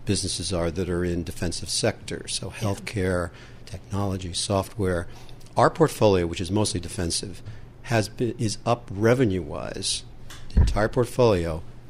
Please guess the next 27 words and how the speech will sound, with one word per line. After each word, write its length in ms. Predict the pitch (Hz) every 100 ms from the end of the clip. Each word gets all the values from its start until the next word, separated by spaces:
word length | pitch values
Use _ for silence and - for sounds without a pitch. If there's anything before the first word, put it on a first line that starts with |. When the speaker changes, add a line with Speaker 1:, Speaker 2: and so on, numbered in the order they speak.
| -
Speaker 1:
thirty 480 | - - 123 120 113
percent 680 | - 95 - 92 71 - - - -
over 200 | 92 87
last 420 | 82 80 - -
year. 300 | 92 80 - - - - -
Cash 340 | - 113 117 -
flows, 380 | 92 78 -
a 320 | - - - 101
little 200 | 95 95
less, 300 | 90 80 -
twenty-nine 540 | - 92 90 92 90
percent. 440 | 78 - - - - - - - - - - - - -
What's 240 | 139 113 -
driving 580 | - 131 135 165 147 110
that 220 | 107 95
is 100 | 87
these 180 | 127 -
businesses 520 | 185 180 - 123 110
that 120 | 101
are 80 | 95
more 220 | 95 92
B 240 | 85 107
two 80 | 95
B 460 | - 90 98 139 - - - - - -
are 140 | 101
in 80 |
a 80 | 92